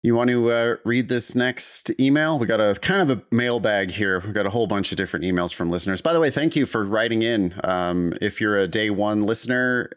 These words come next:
and you email help at thinking L sat dot com, you can, uh, probably get something on the agenda for the show that we will record tomorrow. We record on Tuesdays.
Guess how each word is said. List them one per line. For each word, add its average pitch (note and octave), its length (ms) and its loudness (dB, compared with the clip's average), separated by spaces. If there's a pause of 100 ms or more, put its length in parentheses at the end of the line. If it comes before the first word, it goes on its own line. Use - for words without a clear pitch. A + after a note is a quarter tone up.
(140)
and F#2+ 320 0
you F#2+ 140 -2
email G#2 580 0
help A2 340 -2
at G2 200 -2
thinking G2+ 300 -2
L G2 100 0
sat G2+ 220 0
dot F#2 180 -2
com, B2 380 0 (840)
you G2+ 140 2
can, F2+ 320 0
uh, F2 140 -2
probably G2 420 -4
get G2 200 -2
something F#2+ 320 -2
on F2+ 120 0
the F#2 100 0
agenda F#2+ 640 -2
for F#2+ 320 -4
the F2 80 -4
show F2+ 260 -2
that F#2 100 -2
we F2 140 -2
will F2+ 180 0
record F2+ 540 -4
tomorrow. G2 540 0
We E2+ 160 -4
record E2 340 -6
on D#2+ 120 -6
Tuesdays. D2+ 600 -4